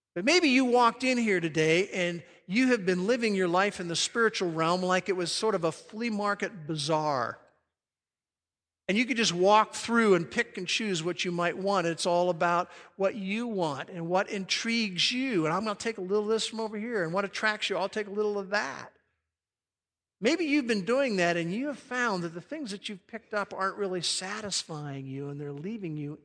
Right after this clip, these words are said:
empty. See, when we have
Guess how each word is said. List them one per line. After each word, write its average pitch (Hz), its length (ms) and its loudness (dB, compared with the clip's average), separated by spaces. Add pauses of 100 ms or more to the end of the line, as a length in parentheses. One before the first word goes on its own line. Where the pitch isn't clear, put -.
(120)
empty. 180 840 -12 (3250)
See, 202 120 -4
when 202 200 0
we 330 140 -2
have 254 380 -2